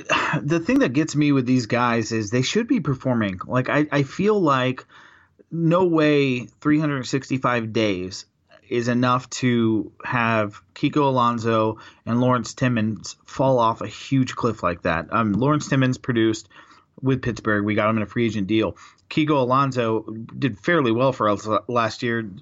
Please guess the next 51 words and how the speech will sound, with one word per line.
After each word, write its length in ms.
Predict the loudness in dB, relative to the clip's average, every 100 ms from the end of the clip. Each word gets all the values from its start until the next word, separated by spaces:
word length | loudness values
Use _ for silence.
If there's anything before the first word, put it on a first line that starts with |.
| -10
to 100 | -4
the 100 | -4
point 200 | -2 -2
where 100 | 0
we 100 | 0
had 140 | 0 0
to 80 | -2
re-sign 360 | -2 -2 0
him 120 | 0
to 160 | 0 -2
a 40 |
deal. 300 | 0 2 2
We 140 | 2 0
didn't 140 | 0
wanna 180 | 0 0
let 160 | 0 -2
him 160 | -2
go. 340 | 0 2 0 -4 -20 -20 -4
He 100 | 0
was 120 | 0
doing 220 | 2 0
good 200 | 0 -2
things. 440 | 0 2 2 -2 -8 -20 -20 _ _ 0
All 100 | 0
of 60 |
a 60 | 0
sudden, 220 | 0 2
Matt 280 | 2 -2 -2
Burke 400 | 0 0 -2 -20 -8
takes 300 | -4 -2 -2
over 400 | -2 0 -2 -6 _ _ -6
as 120 | -4
defensive 380 | 0 0 -2 -6
coordinator, 640 | -2 0 2 2 2 0 -4 _ _ 0
and 100 | 2
these 140 | 2
guys 380 | 0 2 2 0 -6
fall 560 | _ 0 4 4 2 0
off 340 | 2 2 0 -8
a 60 | -12
cliff. 580 | -6 -4 0 0 -2 -8 -20 -18 -16
I, 320 | -16 -10 -8 -2
I, 200 | 0 2
a 80 | 2
lot 280 | 2 2 2
of 100 | 0
people, 420 | -4 -6 -6 -12 -10
a 100 | -6
lot 380 | 0 2 2 0
of 100 | -2
people 440 | -4 -4 -6 -12